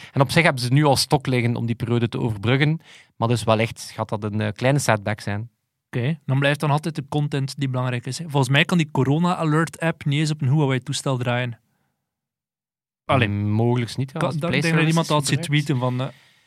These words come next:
Speaker 2: dat dat
Speaker 1: trouwens,
Speaker 2: niet kan.
Speaker 1: we hebben het in aflevering vierennegentig hadden we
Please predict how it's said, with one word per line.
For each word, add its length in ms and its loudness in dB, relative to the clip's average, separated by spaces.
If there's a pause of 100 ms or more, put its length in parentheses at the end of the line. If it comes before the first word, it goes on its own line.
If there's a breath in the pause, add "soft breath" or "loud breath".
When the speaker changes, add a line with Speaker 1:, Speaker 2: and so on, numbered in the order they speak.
(140)
Speaker 2:
dat 100 0
dat 100 -4
Speaker 1:
trouwens, 320 0
Speaker 2:
niet 80 -6
kan. 80 -8
Speaker 1:
we 60 -2
hebben 200 0
het 340 -4
in 220 -4
aflevering 720 -6
vierennegentig 580 -4
hadden 220 -2
we 60 -2